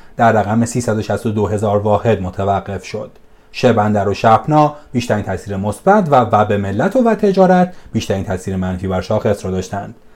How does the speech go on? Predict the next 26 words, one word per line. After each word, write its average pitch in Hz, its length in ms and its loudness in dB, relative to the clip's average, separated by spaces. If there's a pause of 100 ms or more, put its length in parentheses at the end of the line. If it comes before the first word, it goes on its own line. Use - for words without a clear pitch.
(140)
ارزش 214 280 4
معاملات 113 380 0
خرد 113 280 2
امروز 104 200 -2
در 104 100 2
محدودهٔ 98 320 -6
دو 95 140 -2
هزار 92 200 -4
و 92 60 -2
ششصد 98 340 -4
میلیارد 98 320 -4
تومان 180 360 0
بود 185 200 6 (240)
و 143 80 2
بیشترین 160 240 0
ارزش 185 260 0
معاملات 160 360 0
خودرو 98 440 -2
پالایش 95 560 -4
و - 80 -2
دارای 98 380 -2
کم 98 220 -4
داشتند. 90 420 -10 (380)
بیشترین 117 280 -2
سهام 101 300 -4
پرتراکنش 101 760 -4